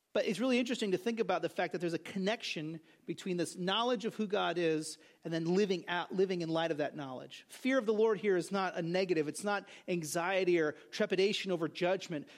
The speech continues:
Fear of the Lord here is an appropriate awe for God in, in light of his power and his majesty and his transcendence. It's being rightfully blown away by the character of God.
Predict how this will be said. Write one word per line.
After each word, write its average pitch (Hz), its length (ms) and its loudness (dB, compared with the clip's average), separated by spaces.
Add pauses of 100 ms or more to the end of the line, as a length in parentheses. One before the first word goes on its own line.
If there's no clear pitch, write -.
Fear 254 220 2
of 214 60 0
the 196 80 0
Lord 214 220 4
here 202 180 4
is 170 220 0
an 165 60 2
appropriate 226 840 0
awe 214 460 2 (220)
for 190 180 -2
God 202 520 2
in, 175 220 -2
in 185 120 -2
light 208 180 4
of 170 60 -2
his 165 200 -2
power 247 520 2
and 185 80 2
his 160 140 0
majesty 196 840 0
and 160 60 2
his 156 100 -4
transcendence. 208 920 -4 (420)
It's - 160 0
being 254 260 2 (280)
rightfully 220 640 2
blown 262 460 4
away 269 420 4
by 185 140 2
the 185 60 0
character 226 480 0
of 175 140 -2
God. 175 480 -2